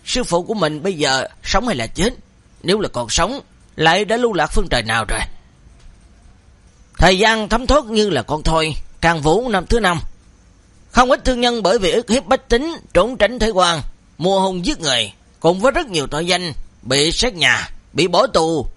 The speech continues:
bị xử trảm. Bách tính tỏ ý vui mừng, đều cảm thấy hoàng đế hiện thời chính là thánh quân, thương cảm cho dân tình. Càng Vũ năm thứ sáu, tam thái tử của Tần Vương Khương Dự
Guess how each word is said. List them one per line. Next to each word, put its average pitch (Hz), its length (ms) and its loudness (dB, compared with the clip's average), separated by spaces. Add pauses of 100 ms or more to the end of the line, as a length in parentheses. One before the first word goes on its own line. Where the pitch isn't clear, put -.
bị 139 120 0
xử 220 240 -2
trảm. 165 260 -4 (800)
Bách - 280 2
tính 254 320 -2
tỏ 147 120 0
ý 233 160 -2
vui 190 180 -2
mừng, 123 200 -4 (640)
đều 190 180 2
cảm 202 180 0
thấy 285 300 0 (120)
hoàng 180 260 -2
đế 233 140 0
hiện 170 220 -2
thời 143 260 0
chính - 140 -4
là 170 100 -4
thánh 202 220 -2
quân, 180 280 -2 (220)
thương 185 280 4
cảm 147 240 -4
cho 202 120 -6
dân 143 180 -2
tình. 113 160 -4 (1600)
Càng 185 200 2
Vũ 185 200 2
năm 220 160 -2
thứ 240 160 0
sáu, 233 360 0 (680)
tam 247 200 4
thái 302 120 0
tử 185 300 2
của 214 180 0
Tần 156 260 -4
Vương 190 140 -4
Khương 208 240 -2
Dự 151 320 -2